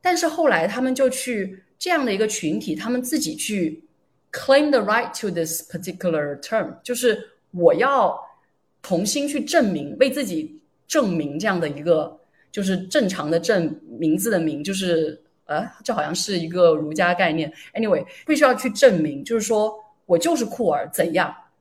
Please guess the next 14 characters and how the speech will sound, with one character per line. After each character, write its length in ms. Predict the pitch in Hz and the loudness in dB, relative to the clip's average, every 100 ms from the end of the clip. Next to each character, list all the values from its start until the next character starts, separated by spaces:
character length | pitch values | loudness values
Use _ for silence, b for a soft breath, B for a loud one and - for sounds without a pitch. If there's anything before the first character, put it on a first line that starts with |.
| _ _ _ _ | _ _ _ _
酷 160 | - 302 | 2 4
儿 140 | 208 | 6
到 140 | 262 | 4
底 100 | 202 | 0
是 100 | 160 | -2
怎 140 | - 160 | -4 -4
么 80 | 147 | -2
样 260 | 196 180 | -2 -2
的？ 140 | 156 151 | -2 -2
我 100 | 156 | -2
来 140 | 151 | -2
告 220 | 170 202 | 0 0
诉 160 | 202 175 | 0 -4
你。 200 | 147 | -6